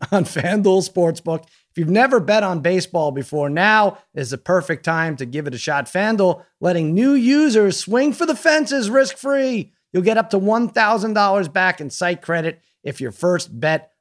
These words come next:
doesn't win. And once you have an account, you can get up to twenty-five dollars back each day if your same game parlay bet falls one leg short. This is like a participation trophy to, I, I don't know. It's like shooting it to the moon, Dave. Like, "Oh, you only won three out of four in a parlay?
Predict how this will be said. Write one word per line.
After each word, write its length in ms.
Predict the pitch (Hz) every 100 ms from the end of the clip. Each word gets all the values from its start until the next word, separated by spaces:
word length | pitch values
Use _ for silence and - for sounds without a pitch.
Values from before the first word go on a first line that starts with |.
| _
doesn't 400 | 151 147 131 -
win. 260 | 143 151 135
And 160 | 110
once 380 | 143 208 220 -
you 340 | 143 117 107 - _ _
have 220 | - 143 120
an 60 |
account, 400 | 117 233 277 240
you 60 | 151
can 140 | 143
get 140 | 165 175
up 120 | 160
to 60 | 143
twenty-five 640 | - 190 220 - 190 185
dollars 240 | 170 170 160
back 220 | 175 170
each 340 | 233 262 - -
day 420 | 226 202 - - _ _
if 160 | 151 -
your 120 | 156
same 320 | - 180 190
game 260 | 170 185 165
parlay 440 | 175 180 160 147
bet 380 | 123 147 143 - _ _ _ _ _
falls 440 | - 175 165 139 -
one 380 | 139 170 180 156
leg 260 | 160 156
short. 260 | - 170 147
This 180 | 233 240
is 120 | 311
like 140 | 392 277
a 40 |
participation 880 | - 233 - 208 190 202 214 - 170
trophy 420 | 170 156 - 151
to, 280 | - 165 - _ _ -
I, 240 | 165 190
I 20 | 220
don't 140 | 220
know. 280 | 226 165 -
It's 140 | 135
like 160 | 185 -
shooting 320 | - 233 196
it 120 | 196 -
to 80 |
the 100 | 170
moon, 380 | 151 190 254 156
Dave. 280 | 113 101 120
Like, 140 | 185
"Oh, 160 | 277 277
you 120 | 202
only 180 | 190 196
won 160 | 196 190
three 200 | 196 208
out 80 |
of 80 | 202
four 180 | 226 226
in 80 | 220
a 40 |
parlay? 400 | 220 226 226 240